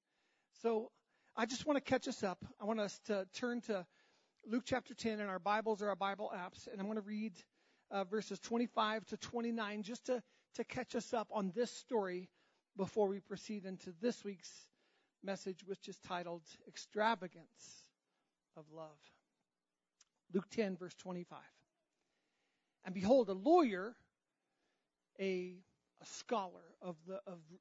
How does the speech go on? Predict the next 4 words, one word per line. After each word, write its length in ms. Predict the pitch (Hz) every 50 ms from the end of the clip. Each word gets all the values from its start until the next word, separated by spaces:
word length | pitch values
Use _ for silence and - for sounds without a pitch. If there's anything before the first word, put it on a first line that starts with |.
| _ 208
religious 480 | 175 185 185 190 190 180 220 185 - 202
law, 320 | 185 170 170 165 143 - - _ _ _ _ _ _ _ _ _ _ _ _ _ _ _ -
stood 460 | - - - - - 269 294 330 -
up 380 | 302 - 226 220 247 - -